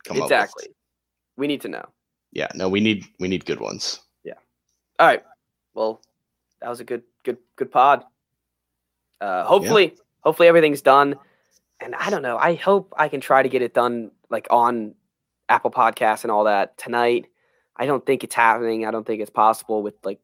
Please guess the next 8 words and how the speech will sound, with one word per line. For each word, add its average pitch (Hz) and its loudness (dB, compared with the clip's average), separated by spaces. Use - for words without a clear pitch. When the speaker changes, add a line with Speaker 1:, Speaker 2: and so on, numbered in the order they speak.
Speaker 2:
how 113 -2
YouTube 110 -14
is 110 -10
for - -18
some 113 -6
reason. 127 -6
Speaker 1:
Mm-hmm. 107 -2
Speaker 2:
And, 117 0